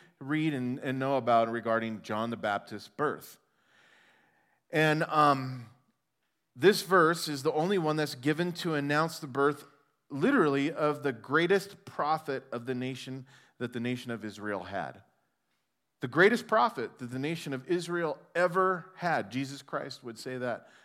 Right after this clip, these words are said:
about John himself. And only one verse, Luke, to announce his birth? Come on.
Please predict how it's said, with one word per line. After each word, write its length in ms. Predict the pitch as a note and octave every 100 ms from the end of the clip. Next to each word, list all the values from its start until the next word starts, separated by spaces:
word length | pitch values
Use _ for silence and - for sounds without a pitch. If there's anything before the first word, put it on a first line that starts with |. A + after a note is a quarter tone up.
| _
about 300 | B2 B2 A2
John 240 | A#2 B2 B2
himself. 580 | A#2 D#3+ - B2 - _ _ _ _ _ _ _ _ _ _ _ _ _
And 120 | B2+ -
only 260 | C3+ D#3+
one 380 | B2 C3 C#3+ A2
verse, 440 | G#2 A2 E3 - -
Luke, 340 | A#2+ C3+ G#3 - _ _ _ _
to 140 | -
announce 340 | A2+ A#2+ C3+ C#3
his 100 | A#2+
birth? 340 | F#2 D3 E3
Come 180 | - F3
on. 240 | C4+ E2+